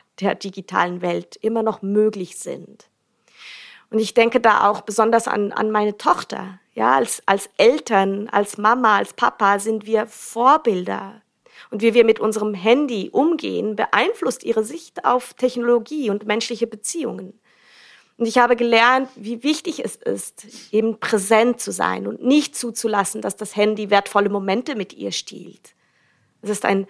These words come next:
ein bewusstes Bemühen, das Handy nicht die kostbare Kindheit meiner Tochter bestimmen zu lassen.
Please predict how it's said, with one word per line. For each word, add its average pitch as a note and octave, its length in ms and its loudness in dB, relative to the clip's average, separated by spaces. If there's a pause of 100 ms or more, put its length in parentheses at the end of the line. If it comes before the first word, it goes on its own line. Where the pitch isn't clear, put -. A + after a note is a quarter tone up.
(260)
ein G3 160 -2
bewusstes A3 520 0
Bemühen, A3 640 2
das - 220 -8
Handy G#3 320 2
nicht - 480 -4 (400)
die G#3 80 -10
kostbare F#3 640 0
Kindheit F#3 520 -2
meiner F#3+ 280 0
Tochter - 360 -4
bestimmen - 400 -8
zu - 140 -12
lassen. A3+ 640 -12